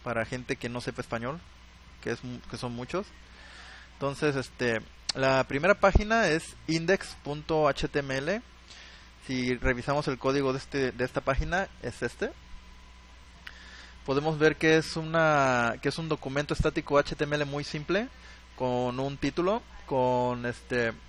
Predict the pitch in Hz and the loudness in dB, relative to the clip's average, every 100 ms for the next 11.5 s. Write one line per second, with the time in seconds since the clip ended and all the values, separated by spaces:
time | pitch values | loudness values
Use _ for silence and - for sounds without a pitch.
0 | - - 156 165 165 156 160 165 156 135 | -14 -6 -4 0 0 2 0 0 -2 2
1 | 135 143 143 139 139 123 - 139 - 139 | 2 2 0 0 -2 0 0 0 0 -8
2 | - 135 120 113 123 - - - 139 139 | -4 -2 -2 -6 -14 -18 -20 -10 -8 -2
3 | - 143 - 147 139 139 139 135 135 135 | 6 6 4 0 2 4 2 2 2 4
4 | 143 214 320 - - - - - - - | 4 0 -2 -14 -20 -20 -20 -20 -20 -20
5 | - 135 127 127 123 120 113 - - 143 | -6 2 4 6 4 2 0 -6 -6 -4
6 | 135 151 147 156 156 143 131 151 165 143 | -2 -4 2 4 4 0 -2 0 0 -2
7 | 147 202 - - - - - - - - | -2 -2 -6 -18 -18 -16 -18 -18 -20 -20
8 | - - 151 147 139 135 156 175 180 170 | -20 -8 -4 0 0 2 2 4 4 4
9 | 165 165 170 175 - - 131 127 123 120 | 4 4 4 2 0 0 2 4 4 2
10 | 120 123 127 131 - 147 147 147 131 120 | 2 2 2 0 2 0 2 -2 0 0
11 | 131 127 143 233 | 0 0 0 -2